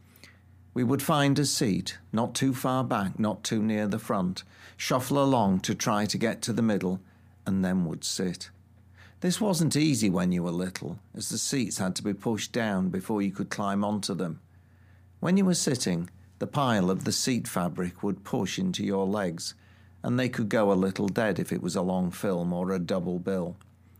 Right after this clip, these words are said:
Grandma would normally sit between my older brother and me.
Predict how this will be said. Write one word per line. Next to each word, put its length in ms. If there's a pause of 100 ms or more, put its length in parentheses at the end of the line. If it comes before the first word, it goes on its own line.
(540)
Grandma 480
would 220
normally 400
sit 280
between 460
my 240
older 260
brother 420
and 140
me. 280